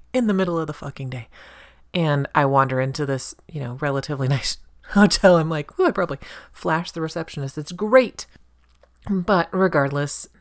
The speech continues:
get up to his room and as good looking as always, just as a happy person to see. I, I do adore this gentleman. <laughs> And then you go back to the same kind of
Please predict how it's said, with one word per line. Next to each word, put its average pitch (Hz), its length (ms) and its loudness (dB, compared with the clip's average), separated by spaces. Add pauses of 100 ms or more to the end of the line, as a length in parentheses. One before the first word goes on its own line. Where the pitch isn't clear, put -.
(400)
get 196 120 4
up 180 120 4
to - 120 0
his 156 160 2
room 143 380 0
and 185 300 -2 (480)
as 233 240 -4
good 175 220 0
looking 151 340 -2
as 147 160 -2 (180)
always, 127 680 -4
just - 340 -12 (540)
as - 180 -6 (120)
a 185 100 -6
happy 170 400 -4
person 147 380 -2
to - 100 -8
see. 131 340 -8
I, 147 160 -6 (540)
I 165 100 -2
do 180 280 0
adore 151 500 0
this 127 180 -4
gentleman. 120 480 -8
<laughs> - 40 -20 (440)
And 214 300 6
then 196 140 0
you 202 80 2
go 190 120 2
back 165 240 0
to 196 60 -2
the 170 140 2
same 165 300 -2
kind 156 220 -2
of 151 120 -4